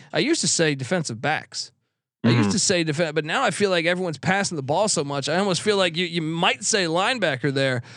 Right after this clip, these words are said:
Speaker 1: Um, so breaking in new linebackers, but four of five back in the secondary. I'm excited about the secondary here because you have the former Cal, uh, D B,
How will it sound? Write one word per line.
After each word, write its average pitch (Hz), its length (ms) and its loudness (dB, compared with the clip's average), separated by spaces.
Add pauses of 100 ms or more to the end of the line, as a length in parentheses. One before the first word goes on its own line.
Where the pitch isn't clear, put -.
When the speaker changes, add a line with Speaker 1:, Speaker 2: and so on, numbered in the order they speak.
(240)
Speaker 1:
Um, 175 480 2 (380)
so - 160 0
breaking 269 380 0
in 247 120 0
new 233 140 2
linebackers, 190 760 0
but 170 180 0
four 233 260 2
of 202 80 0
five 185 300 0
back 170 240 0
in 165 80 -6
the 147 60 -4
secondary. 156 360 0
I'm 285 160 0
excited 185 440 2
about 143 160 -2
the 117 60 -6
secondary 104 520 -2
here 107 160 -4
because 139 320 -2
you 147 120 2
have 156 200 0
the 135 100 -6
former 208 300 -2
Cal, 165 340 0 (220)
uh, 139 200 0
D 156 200 0
B, 120 380 -2